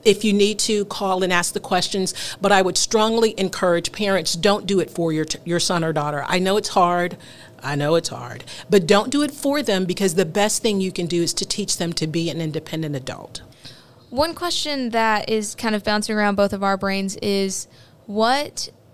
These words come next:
Speaker 2: advice would you give parents as they are navigating maybe their student experiencing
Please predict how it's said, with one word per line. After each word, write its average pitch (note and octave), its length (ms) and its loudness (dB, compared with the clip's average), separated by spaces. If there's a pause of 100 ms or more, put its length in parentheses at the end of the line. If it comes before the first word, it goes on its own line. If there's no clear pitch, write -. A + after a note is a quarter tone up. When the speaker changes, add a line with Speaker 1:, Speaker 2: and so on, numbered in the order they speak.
Speaker 2:
advice A3 520 0
would A3+ 140 -6
you A3 120 -4
give G#3+ 180 -2
parents G#3 600 -4
as G#3 280 -2
they G#3 160 -2
are G#3+ 80 0
navigating G3+ 960 -2
maybe G#3+ 320 -8
their C4+ 160 -6
student A#3 500 -6
experiencing G3+ 1000 -6